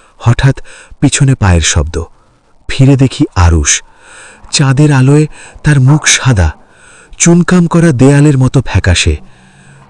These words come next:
চোখ দুটো যেন দুটো গভীর কুয়ো। "আরও,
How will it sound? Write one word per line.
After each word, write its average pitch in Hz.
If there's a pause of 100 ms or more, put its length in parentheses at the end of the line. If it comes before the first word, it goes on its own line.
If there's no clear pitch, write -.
(100)
চোখ 95
দুটো 110 (440)
যেন 131
দুটো 123
গভীর 104
কুয়ো। 90 (1120)
"আরও, 123